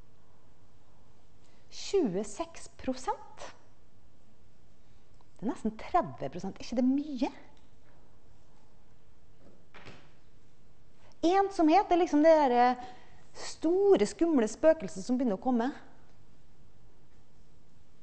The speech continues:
Og det kjenner jeg blir en av mine kjepphester som jeg har tenkt å ri ganske kraftig neste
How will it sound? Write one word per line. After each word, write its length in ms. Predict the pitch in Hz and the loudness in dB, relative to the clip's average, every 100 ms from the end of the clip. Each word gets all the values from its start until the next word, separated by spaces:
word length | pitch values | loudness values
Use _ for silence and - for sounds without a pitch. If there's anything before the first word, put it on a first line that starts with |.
| - - - - | -10 -10 -8 -2
Og 80 | 277 | 4
det 140 | 285 | 4
kjenner 300 | - 320 302 | 4 2 4
jeg 80 | 240 | 6
blir 160 | 254 262 | 4 4
en 100 | 220 | 4
av 80 | 240 | 4
mine 160 | 208 | 2
kjepphester 500 | 202 294 202 170 170 | 0 0 0 0 0
som 120 | 220 240 | 2 2
jeg 80 | |
har 60 | 196 | 4
tenkt 180 | 226 214 | 2 4
å 60 | 226 | 6
ri 140 | 202 | 6
ganske 260 | 214 214 202 | 2 0 -2
kraftig 320 | 240 - - 180 | -2 -4 -4 -4
neste 280 | 214 - | -4 -2